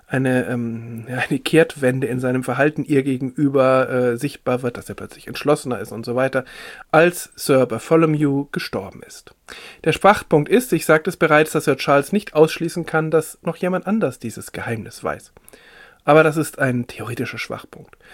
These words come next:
Denn Sir Charles ist hier ein Schauspieler, der in, in den eigenen Augen eine Rolle in einem Kriminalstück spielt.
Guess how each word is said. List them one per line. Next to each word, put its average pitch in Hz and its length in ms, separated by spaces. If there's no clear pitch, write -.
Denn 185 120
Sir 170 160
Charles 214 380
ist - 180
hier 156 120
ein 131 100
Schauspieler, 165 600
der 127 280
in, - 240
in 165 140
den 147 160
eigenen 147 380
Augen 127 300
eine 123 200
Rolle 117 280
in 131 140
einem 131 220
Kriminalstück 160 720
spielt. - 400